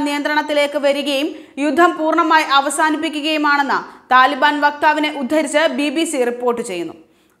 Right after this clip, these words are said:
അതേസമയം പഞ്ചഷീർ താലിബാൻ പിടിച്ചെടുത്തെന്ന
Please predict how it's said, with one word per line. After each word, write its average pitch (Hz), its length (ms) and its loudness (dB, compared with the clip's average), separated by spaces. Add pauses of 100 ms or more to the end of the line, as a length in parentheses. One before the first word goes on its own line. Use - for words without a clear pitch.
അതേസമയം 262 480 2 (340)
പഞ്ചഷീർ 285 480 2 (120)
താലിബാൻ 294 460 4
പിടിച്ചെടുത്തെന്ന 302 540 0